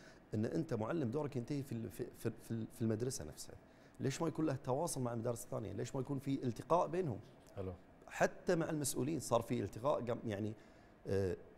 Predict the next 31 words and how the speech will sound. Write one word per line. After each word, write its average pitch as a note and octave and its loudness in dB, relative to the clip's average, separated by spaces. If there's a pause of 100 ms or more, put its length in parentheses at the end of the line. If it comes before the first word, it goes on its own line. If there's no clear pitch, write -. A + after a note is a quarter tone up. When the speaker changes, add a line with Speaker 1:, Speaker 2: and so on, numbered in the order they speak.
Speaker 1:
برز F#3+ 8
دور F3 4
المعلم، B2+ 0
بين F#3+ 6
من F3 2
المعلم C#3 2
ال-، G#2+ -2
الكفاءة، B2+ 2
من A2+ 2
المعلم G#2 0 (340)
المتوسط، G2+ 2
يعني، F#2+ 0 (480)
قام D#3+ 8
يفرق، D#3+ 2
حتى - 0
المسؤول E3 2
قام C3 8
يعرف D#3+ -2
منو D#3+ 0
الم-، C3+ 0 (360)
يعني، A2 2 (200)
قدرات C#3 4
الشخصية - -2
للمعلم. G2+ -2
Speaker 2:
ممكن D#3+ 2
يصير F3+ 4
حتى - 0
مع B2+ 4
الطلبة A#2 4
باكر، A#2+ 2
لأن A2 2